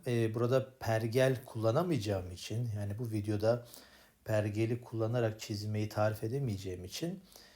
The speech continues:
e, buraları geçiyorum. Sizler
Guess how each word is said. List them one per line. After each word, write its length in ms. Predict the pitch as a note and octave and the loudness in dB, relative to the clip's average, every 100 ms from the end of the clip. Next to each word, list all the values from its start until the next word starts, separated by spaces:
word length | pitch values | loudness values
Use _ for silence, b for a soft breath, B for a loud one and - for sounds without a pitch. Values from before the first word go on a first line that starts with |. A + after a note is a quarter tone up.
| B B | B B
e, 180 | A2 G#2+ | 0 0
buraları 260 | D#3 A3 G3+ | 2 6 6
geçiyorum. 720 | F#3+ F#3 - G3+ C#3 A#2 - - _ - | 6 4 6 8 8 6 -2 -16 _ -10
Sizler 960 | - - D#3+ D3 C#3+ D#3+ E3 - - | -4 0 0 4 6 6 4 -6 -8